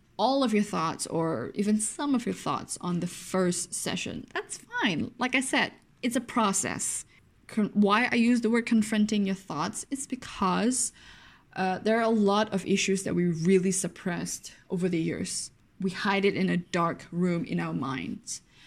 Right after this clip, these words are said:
and confronting it takes courage, a lot of courage, a lot of courage. And it's necessary for us to, um, for healing to take,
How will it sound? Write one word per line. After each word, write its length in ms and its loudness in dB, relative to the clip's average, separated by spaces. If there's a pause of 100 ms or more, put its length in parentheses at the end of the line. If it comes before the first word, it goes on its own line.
(240)
and 560 -2 (640)
confronting 640 2
it 380 -6
takes 300 -4 (120)
courage, 440 -2
a 100 -2
lot 200 4
of 120 -4
courage, 520 -4 (1200)
a 80 -2
lot 440 4
of 120 -6
courage. 480 -10 (1000)
And 140 2
it's 220 2
necessary 720 2 (180)
for 220 -4
us 460 -2
to, 640 2 (640)
um, 500 0
for 140 2
healing 340 8
to 120 -4
take, 340 -2